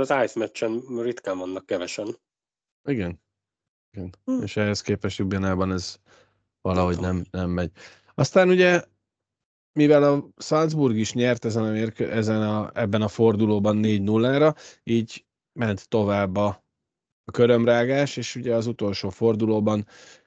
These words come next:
Speaker 2: a Fehérvár a tök utolsó Grác otthonába látogatott.
Speaker 1: Mumus.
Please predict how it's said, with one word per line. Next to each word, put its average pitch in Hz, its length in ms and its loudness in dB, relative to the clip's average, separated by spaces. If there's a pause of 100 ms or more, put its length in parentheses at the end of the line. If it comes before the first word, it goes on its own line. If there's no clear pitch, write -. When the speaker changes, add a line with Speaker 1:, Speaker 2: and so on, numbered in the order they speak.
(140)
Speaker 2:
a - 80 -20
Fehérvár 104 580 2
a 101 60 -2
tök 101 220 -4
utolsó 95 480 -4
Grác 95 380 -4
otthonába 101 540 -4
látogatott. 127 760 2 (460)
Speaker 1:
Mumus. 107 640 0